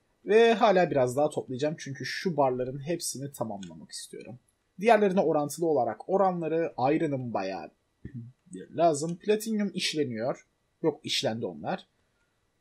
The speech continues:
Ha, gerçi oranı biraz stone arttırıyor. Stone'dan bir şekilde kurtulmam lazım. Ona bir yöntem bulacağım. Nikeli toplayacağım. Kobalt lazım bana. Magnezyumum va-, yeterli.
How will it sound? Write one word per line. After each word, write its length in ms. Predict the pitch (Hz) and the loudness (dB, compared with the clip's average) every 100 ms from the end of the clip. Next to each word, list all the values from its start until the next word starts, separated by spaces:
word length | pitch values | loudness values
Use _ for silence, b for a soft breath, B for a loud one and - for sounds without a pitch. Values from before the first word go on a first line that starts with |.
| _ | _
Ha, 220 | 254 233 214 | 8 10 10
gerçi 320 | 208 220 - | 8 4 4
oranı 300 | 175 190 208 | 4 4 4
biraz 340 | 220 220 - | 4 4 0
stone 380 | - - 208 185 | -6 0 2 2
arttırıyor. 580 | 123 113 - - 71 - _ _ _ | -2 -6 -8 -10 -10 -14 _ _ _
Stone'dan 600 | - - 151 151 175 175 | -8 -2 0 2 0 0
bir 120 | 180 | 0
şekilde 400 | 175 151 151 170 | 0 -4 -4 -6
kurtulmam 640 | 185 131 - 147 170 196 143 | -4 -8 -8 -6 -2 -2 0
lazım. 500 | 131 120 113 107 - _ _ _ _ _ B B B _ _ _ _ _ _ | 2 2 0 -6 -10 _ _ _ _ _ B B B _ _ _ _ _ _
Ona 180 | 202 208 | -2 2
bir 100 | 190 | 4
yöntem 460 | 170 139 160 160 139 | 4 2 0 -2 -2
bulacağım. 460 | 113 104 95 113 120 _ _ _ _ _ _ _ _ _ _ _ _ _ _ _ _ _ _ _ _ _ _ _ _ _ _ _ _ _ _ _ _ _ _ _ _ _ _ _ _ _ _ 170 | -6 -6 -10 -12 -20 _ _ _ _ _ _ _ _ _ _ _ _ _ _ _ _ _ _ _ _ _ _ _ _ _ _ _ _ _ _ _ _ _ _ _ _ _ _ _ _ _ _ -2
Nikeli 400 | 196 - 233 240 | 0 2 2 4
toplayacağım. 640 | 208 - 151 135 156 196 | 2 2 0 2 2 0
Kobalt 580 | - 135 175 214 214 - | 2 4 8 6 6 4
lazım 400 | 147 147 151 185 | 6 6 2 -2
bana. 380 | 147 147 190 226 | -2 -2 -2 -4
Magnezyumum 880 | 175 156 160 190 190 170 156 151 120 | -4 -4 -4 -4 -4 -6 -8 -6 -4
va-, 140 | 110 - | -4 -4
yeterli. 800 | 143 139 - 117 95 101 156 | -4 -4 -2 -4 -4 -4 -6